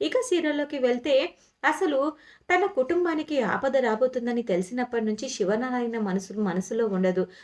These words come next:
అలాగే దీప, కార్తీక్ కూడా చాలా భయపడుతూ ఉంటారు. ఆ కుటుంబానికి ఆపద పొంచి ఉందని, ఆ ఆపద, ఆ, తీవ్రత తగ్గడానికి మాత్రమే హోమం చేశామని గురువుగారు చెప్పిన విషయం తెలిసినప్పటి నుంచి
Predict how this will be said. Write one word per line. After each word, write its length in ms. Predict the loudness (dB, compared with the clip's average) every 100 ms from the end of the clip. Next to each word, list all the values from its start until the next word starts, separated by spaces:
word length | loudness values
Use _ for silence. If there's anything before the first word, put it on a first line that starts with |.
| -8
అలాగే 540 | -2 0 2 2 2 0
దీప, 480 | -4 -4 -4 -4 -4
కార్తీక్ 500 | -4 -6 -4 -8 -4
కూడా 240 | -2 -2 -4
చాలా 220 | -2 0 0
భయపడుతూ 580 | 0 0 0 -4 -2
ఉంటారు. 440 | 0 0 0 0 0 -4 -18 -2
ఆ 100 | -2
కుటుంబానికి 720 | 0 0 -2 -4 -4 -2 0
ఆపద 360 | 0 0 0 0
పొంచి 440 | 0 0 -2 -2
ఉందని, 460 | -2 0 0 0 -4 -4
ఆ 100 | -2
ఆపద, 520 | -2 -2 -2 -2 0 2 2 -2 -18 _ 2
ఆ, 380 | 4 4 0 -4 -4
తీవ్రత 380 | -2 0 0 -2
తగ్గడానికి 680 | -2 -2 0 0 -2 -4 -2
మాత్రమే 520 | 0 0 -2 -4 -6
హోమం 400 | -4 -2 -2 -4 -4
చేశామని 680 | -4 -4 -4 -2 0 0 0
గురువుగారు 400 | 0 2 2 0
చెప్పిన 360 | -2 -6 -4 -4
విషయం 320 | -2 -2 -4
తెలిసినప్పటి 640 | -2 -6 -4 -6 -4 -2
నుంచి 420 | -2 -2 -2 -4